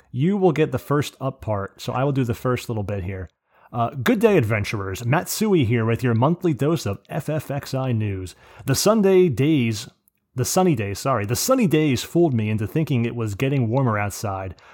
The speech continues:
but the cold winds are as biting as ever. I might have to wait a little while longer for spring to be truly upon us. Let's dive right into the March version update."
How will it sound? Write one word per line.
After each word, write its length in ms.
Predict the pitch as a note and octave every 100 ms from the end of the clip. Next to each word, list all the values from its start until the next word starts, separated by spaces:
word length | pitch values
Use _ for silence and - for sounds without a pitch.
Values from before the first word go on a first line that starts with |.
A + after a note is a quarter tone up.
| -
but 140 | C#3
the 80 | C3
cold 340 | - F3 F#3 E3+
winds 420 | C#3+ D#3+ C3 G#2+
are 120 | G#2+
as 100 | G#2
biting 400 | F2+ A2 G#2 G#2
as 140 | G2+ G2+
ever. 340 | G2 F#2 F2+ - - -
I 140 | B2+
might 240 | D#3 F#3
have 220 | C#3 D#3+ -
to 100 | B2+
wait 220 | C#3 B2+
a 60 | A2
little 280 | D3 E3+
while 220 | C#3+ C#3+ C3
longer 440 | A#2 A#2+ G#2+ F#2
for 160 | - G#2
spring 440 | - - C3 A#2 G2
to 40 |
be 120 | G2
truly 500 | - - G3+ A#2 F#2+
upon 320 | F2 A2 G#2+
us. 240 | F#2 - - _ - -
Let's 200 | E3 E3
dive 340 | F3 D#3+ A2+
right 180 | A#2 B2+
into 140 | B2+
the 60 | A#2
March 260 | A#2 B2 G#2+
version 300 | G#2+ A#2 G#2+
update." 340 | B2 - F2+